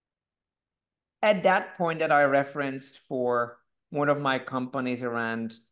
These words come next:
S V B going under, I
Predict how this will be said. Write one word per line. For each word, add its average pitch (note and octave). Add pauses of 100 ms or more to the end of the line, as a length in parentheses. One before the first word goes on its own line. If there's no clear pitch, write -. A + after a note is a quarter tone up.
(260)
S C3+
V C#3
B C3
going A#2+
under, B2+ (1500)
I B2